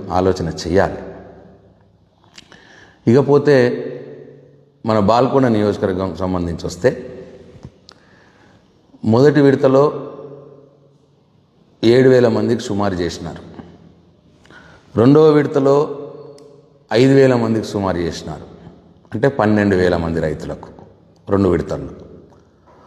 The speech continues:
మూడో విడత ఇప్పటికీ ఇంకా లిస్ట్ ఇయ్యలేదు, ఏ రైతులకు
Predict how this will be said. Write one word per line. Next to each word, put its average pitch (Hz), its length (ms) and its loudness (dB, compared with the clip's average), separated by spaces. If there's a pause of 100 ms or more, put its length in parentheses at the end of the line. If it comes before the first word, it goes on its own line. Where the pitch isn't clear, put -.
(320)
మూడో 151 340 6
విడత 147 500 0 (420)
ఇప్పటికీ 151 380 0
ఇంకా 147 160 2
లిస్ట్ 123 280 0
ఇయ్యలేదు, 92 340 0 (1040)
ఏ 110 160 4
రైతులకు 131 600 2